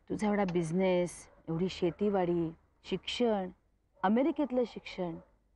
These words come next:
याबद्दलही काही बोलला नाहीस तू. तुझा एवढा एक्सपोर्टचा बिझनेस, तुझी कन्सल्टन्सी, काही, काही म्हणून बोलला नाहीस तू.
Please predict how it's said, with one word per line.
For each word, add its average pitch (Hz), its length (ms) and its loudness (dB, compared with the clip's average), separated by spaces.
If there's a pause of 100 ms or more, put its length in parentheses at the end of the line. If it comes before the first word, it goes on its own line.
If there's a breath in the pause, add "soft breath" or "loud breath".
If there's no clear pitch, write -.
(500)
याबद्दलही 214 540 2
काही 302 160 0
बोलला 233 320 0
नाहीस 220 280 -6
तू. 214 180 -6 (920 loud breath)
तुझा 254 380 4
एवढा 233 300 4
एक्सपोर्टचा 208 520 0
बिझनेस, 180 720 -2 (600)
तुझी 180 180 0
कन्सल्टन्सी, 196 920 -2 (840)
काही, 175 340 2
काही 185 240 0
म्हणून 311 260 4
बोलला 226 260 2
नाहीस 214 320 -8
तू. 190 60 -10